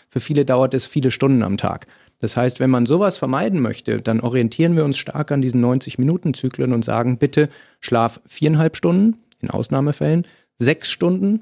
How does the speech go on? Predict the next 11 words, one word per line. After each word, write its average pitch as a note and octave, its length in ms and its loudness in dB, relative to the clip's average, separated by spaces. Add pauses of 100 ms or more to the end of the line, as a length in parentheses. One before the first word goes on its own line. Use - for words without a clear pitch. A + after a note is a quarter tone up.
(160)
siebeneinhalb E3+ 680 0
Stunden E3 360 -4
oder A#2+ 180 -4
neun A2+ 280 2
Stunden.“ F#3+ 480 -2
Also A#2 180 -2
immer F#3 320 2 (160)
Vielfache F3 580 -2
dieser C#3 220 0
neunzig C#3+ 420 0
Minuten, D3+ 480 0